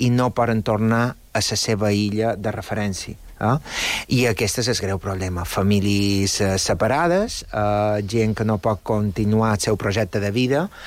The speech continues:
eh, per culpa de que ha d'estar desplaçat perquè no hi ha suficient places per poder arribar a la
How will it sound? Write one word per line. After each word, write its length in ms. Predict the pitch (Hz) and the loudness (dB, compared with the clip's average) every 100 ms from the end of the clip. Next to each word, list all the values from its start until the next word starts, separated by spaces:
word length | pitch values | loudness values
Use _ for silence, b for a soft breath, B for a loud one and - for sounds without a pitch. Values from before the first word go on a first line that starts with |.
| B | B
eh, 240 | - 117 151 - | -2 0 0 0
per 220 | 110 101 | 0 0
culpa 360 | 123 110 139 135 | 0 0 2 0
de 80 | 107 | 0
que 200 | 117 107 | -2 -2
ha 160 | - 117 | -2 -2
d'estar 300 | 107 - 104 | -2 -2 -2
desplaçat 560 | - 110 104 - 117 | -2 -2 -2 -2 -2
perquè 260 | 127 - 104 | -2 -2 0
no 280 | 104 107 110 | 2 4 4
hi 80 | 113 | 2
ha 160 | 113 | 0
suficient 580 | 95 113 104 - 120 117 | 0 -2 -2 0 0 0
places 440 | 127 131 123 147 - | 0 0 0 -2 -2
per 180 | 110 | -2
poder 220 | 110 110 110 | 0 0 0
arribar 360 | 110 104 110 | 0 0 -2
a 320 | - - - | -4 -12 -6
la 160 | - | -4